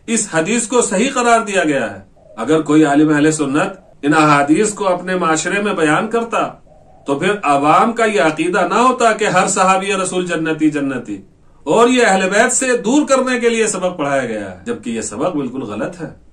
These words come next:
खुद अहले सुन्नत की किताबों से और सही अहादीस के जरिए से ये बात साबित हो जाती है कि पैगंबर अकरम सल्लल्लाहु अलैहि वसल्लम के सहाबा में बहुत से गुरोह मुर्तद हो गए, बहुत से गुरोह बिदती हो गए,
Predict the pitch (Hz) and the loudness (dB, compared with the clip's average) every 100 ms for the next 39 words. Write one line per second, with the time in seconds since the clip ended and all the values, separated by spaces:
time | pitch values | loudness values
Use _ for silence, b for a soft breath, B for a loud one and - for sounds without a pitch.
0 | - 214 240 220 220 208 220 247 254 254 | -4 -2 2 2 2 2 0 -2 -2 -4
1 | 226 226 214 185 151 139 131 139 185 196 | -4 0 0 0 -2 -2 -2 -2 0 2
2 | 262 226 233 226 269 247 233 202 180 165 | 2 4 4 2 -2 -2 -2 -2 -2 -2
3 | 147 131 123 - b b - 139 139 151 | -2 -6 -10 -16 b b -4 -2 2 2
4 | 185 - 156 160 269 220 208 160 151 139 | 2 0 2 2 2 0 0 0 -2 -6
5 | 131 120 107 - 156 156 160 185 226 254 | -6 -8 -10 -2 0 0 2 2 4 4
6 | 254 254 240 240 233 202 175 - 208 233 | 4 4 2 4 2 2 -8 -6 -4 0
7 | 233 220 208 202 196 185 175 165 165 175 | 2 2 2 0 -2 -2 -2 -4 -8 -6
8 | 156 156 165 190 208 254 247 226 151 - | -4 -2 2 2 4 4 4 0 -2 -8
9 | 131 170 233 247 262 240 240 226 190 180 | -2 2 4 4 2 6 6 6 4 -2
10 | 175 240 233 262 247 247 240 - 196 240 | 0 2 6 4 4 0 -2 0 2 4
11 | 262 247 233 226 196 185 196 196 254 240 | 4 4 6 4 2 0 0 0 4 6
12 | 233 226 226 | 6 4 0